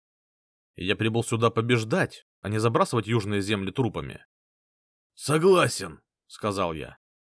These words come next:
«Атакуем, когда долбанный туман спадет и...» Три красных вспышки на другом берегу.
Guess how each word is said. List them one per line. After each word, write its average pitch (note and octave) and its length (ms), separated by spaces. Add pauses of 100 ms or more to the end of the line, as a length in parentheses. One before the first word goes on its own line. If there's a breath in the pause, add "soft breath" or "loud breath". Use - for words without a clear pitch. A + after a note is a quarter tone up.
(380)
«Атакуем, C3+ 760
когда E3+ 300
долбанный G3 460
туман G3 380
спадет D#3 640
и...» D3+ 440 (840)
Три C#3+ 220
красных G#2 420
вспышки - 420
на G2 120
другом G#2+ 340
берегу. A#2+ 480